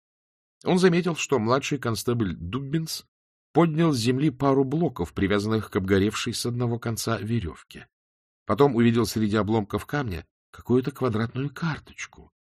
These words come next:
Волоски на руках капитана Ваймса встали дыбом. Он почувствовал в воздухе запах злодейства. Ваймс первым готов был признать, что стражник из него не ахти какой.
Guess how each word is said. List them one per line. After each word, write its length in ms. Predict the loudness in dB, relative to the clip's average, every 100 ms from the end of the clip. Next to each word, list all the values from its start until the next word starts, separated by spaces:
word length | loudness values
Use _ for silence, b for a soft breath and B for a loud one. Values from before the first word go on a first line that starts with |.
| _ _ _ _ _
Волоски 460 | 2 4 2 0 0
на 140 | 2
руках 300 | 2 0 -4
капитана 400 | -4 -4 -4 -2
Ваймса 380 | -2 -2 -4 -8
встали 400 | -8 -6 -4 -4
дыбом. 500 | -6 -12 -14 -20 -20 _ _ _ _ _
Он 200 | -4 -2
почувствовал 640 | -2 -2 -2 -4 0 0 0
в 40 |
воздухе 480 | 0 -2 -4 -6 -6
запах 400 | -4 -6 -6 -8
злодейства. 880 | -8 -10 -10 -14 -14 -16 -18 -20 -20 _ _ _ _ _ _ _ _ _ _
Ваймс 460 | 2 4 4 -4 -10 _
первым 360 | 4 4 2 -2
готов 300 | -2 -2 0
был 160 | 0
признать, 420 | 0 -2 -2 -4
что 160 | -4 -8
стражник 680 | -10 -6 -2 -2 -4 -8 -8
из 100 | -6
него 180 | -4 -4
не 100 | -2
ахти 260 | -4 -6 -14
какой. 460 | -14 -10 -10 -12